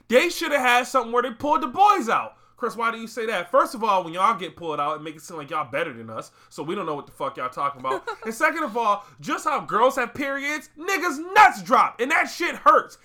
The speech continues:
Speaker 1: and no one told me about that.
Speaker 2: Really?
Speaker 1: I thought I was just broken.
Speaker 2: I assumed that once, like, the girls, 'cause we had to go to the gym,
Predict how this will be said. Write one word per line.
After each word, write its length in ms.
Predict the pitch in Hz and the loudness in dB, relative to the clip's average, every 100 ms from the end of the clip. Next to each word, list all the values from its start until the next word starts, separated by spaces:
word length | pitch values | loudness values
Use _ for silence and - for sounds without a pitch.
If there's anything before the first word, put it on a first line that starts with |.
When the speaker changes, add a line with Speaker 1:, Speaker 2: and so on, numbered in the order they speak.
| _ 262 | _ -2
Speaker 1:
and 260 | 269 220 | -2 2
no 160 | 254 339 | 6 6
one 260 | 349 330 247 | 6 4 6
told 320 | 302 349 262 | 4 4 0
me 100 | 240 | -4
about 320 | 180 175 151 | 0 0 -2
that. 240 | 135 107 _ _ | -8 -12 _ _
Speaker 2:
Really? 300 | 185 180 269 | -16 -8 0
Speaker 1:
I 100 | 269 - | 0 2
thought 280 | 311 311 - - | 2 2 2 2
I 100 | 254 | 2
was 180 | 254 226 | 0 -6
just 300 | 247 156 - | -8 -8 4
broken. 580 | 247 311 - 151 107 _ - | 6 6 4 -10 -12 _ -6
Speaker 2:
I 160 | 240 330 | -4 -4
assumed 920 | 339 269 - - 254 285 339 392 403 - | -6 -10 -16 -14 -14 -12 -12 -14 -16 -14
that 260 | 226 208 208 | -12 -12 -10
once, 400 | 220 247 247 208 | -10 -10 -14 -14
like, 220 | 202 196 | -14 -14
the 60 | |
girls, 380 | 190 196 208 226 | -14 -10 -10 -10
'cause 160 | - 202 | -16 -16
we 100 | 233 | -14
had 120 | 254 | -14
to 40 | 226 | -12
go 140 | 196 | -14
to 120 | 196 | -14
the 120 | 180 151 | -16 -18
gym, 440 | 156 165 185 | -18 -18 -18